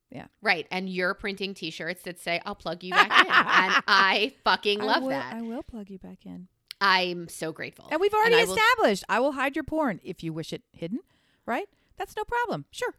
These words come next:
Speaker 2: I have somebody local for that too. It's fine.
Speaker 1: Perfect. I'm glad.
Speaker 2: So, so I know that these couple of friends of mine have been responsible for, you know, finding the visiting nurse or going through dad's things and, and figuring out,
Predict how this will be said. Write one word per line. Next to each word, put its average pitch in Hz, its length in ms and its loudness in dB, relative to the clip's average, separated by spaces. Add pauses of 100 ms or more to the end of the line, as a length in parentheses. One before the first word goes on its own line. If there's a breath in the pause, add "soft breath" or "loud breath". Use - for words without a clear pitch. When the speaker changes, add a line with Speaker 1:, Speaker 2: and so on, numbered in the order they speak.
Speaker 2:
I 220 100 0
have 240 120 -2
somebody 226 340 -2
local 156 320 -6
for 147 160 -10
that 139 220 -8
too. 226 140 -2
It's 190 160 -2
fine. 160 100 -4
Speaker 1:
Perfect. 120 220 -12 (180)
I'm 160 100 -14
glad. 127 340 -12
Speaker 2:
So, 220 400 -2 (380)
so 220 720 -6 (880)
I 226 180 2
know 247 340 0
that 233 160 -6
these 208 200 -6
couple 202 320 -6
of 185 100 -6
friends 349 280 0
of 226 120 -8
mine 170 320 0
have 180 160 -10
been 175 160 -6
responsible 175 760 -4
for, 160 320 -10
you 240 140 -10
know, 202 580 -6
finding 185 460 -4
the 175 80 -10
visiting 160 460 -10
nurse 254 580 -4
or 175 380 -8
going 175 380 -6
through 175 440 -10 (480 soft breath)
dad's 170 380 -4 (100)
things 269 680 -8
and, 180 200 -8
and 175 220 -10
figuring 196 420 -4
out, 165 260 -2